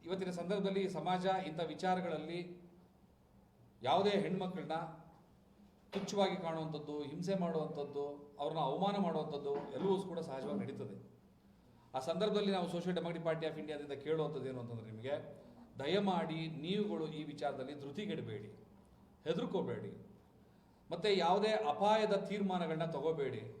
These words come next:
ಅಂದ್ರೆ, for example, ಆತ್ಮಹತ್ಯೆ ಮಾಡ್ಕೊಳ್ಳುವಂಥದ್ದು, ಮತ್ತೆಲ್ಲೋ ಕಣ್ಮರೆ ಆಗ್ಬಿಡುವಂಥದ್ದು, ದಯಮಾಡಿ ಈ ಕೆಲಸವನ್ನ ನೀವು ಮಾಡಬೇಡಿ. ಸಮಾಜ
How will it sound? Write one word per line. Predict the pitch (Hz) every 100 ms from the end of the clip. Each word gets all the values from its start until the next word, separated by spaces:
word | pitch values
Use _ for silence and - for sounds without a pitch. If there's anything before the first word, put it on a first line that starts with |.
| -
ಅಂದ್ರೆ, | 151 175 151 120
for | 147
example, | 143 156 156 135
ಆತ್ಮಹತ್ಯೆ | 123 156 160 165 175
ಮಾಡ್ಕೊಳ್ಳುವಂಥದ್ದು, | 147 131 127 120 - 107 117 113
ಮತ್ತೆಲ್ಲೋ | 113 120 160 165 151 - - -
ಕಣ್ಮರೆ | 165 180 180
ಆಗ್ಬಿಡುವಂಥದ್ದು, | 160 - 123 120 117 113 120
ದಯಮಾಡಿ | 123 180 226 220 214
ಈ | 180 165
ಕೆಲಸವನ್ನ | 139 131 135
ನೀವು | 156 113
ಮಾಡಬೇಡಿ. | 110 123 107 92 - - - - - - - - - - - - - -
ಸಮಾಜ | 165 220